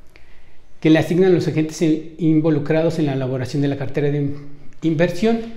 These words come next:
Asimismo, recomienda utilizar calificaciones entre cero y nueve punto cero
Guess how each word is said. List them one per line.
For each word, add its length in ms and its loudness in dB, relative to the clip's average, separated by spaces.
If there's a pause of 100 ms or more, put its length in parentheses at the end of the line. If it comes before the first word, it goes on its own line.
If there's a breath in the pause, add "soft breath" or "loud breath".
(260 loud breath)
Asimismo, 640 4
recomienda 480 4
utilizar 380 0
calificaciones 840 -2
entre 300 -2
cero 520 2
y 100 -4
nueve 260 4
punto 500 -2
cero 460 -2